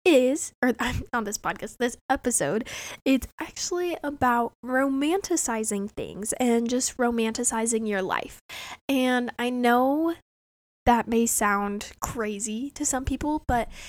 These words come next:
um, thinking about it in different terms, it's kinda thinking about life glass half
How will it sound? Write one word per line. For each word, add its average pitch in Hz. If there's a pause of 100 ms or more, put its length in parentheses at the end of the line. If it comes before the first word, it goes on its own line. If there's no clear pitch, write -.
(440)
um, 226
thinking 294
about 233
it -
in 226
different 220
terms, 196
it's 233
kinda 285
thinking 240
about 220
life 202 (800)
glass 196
half 180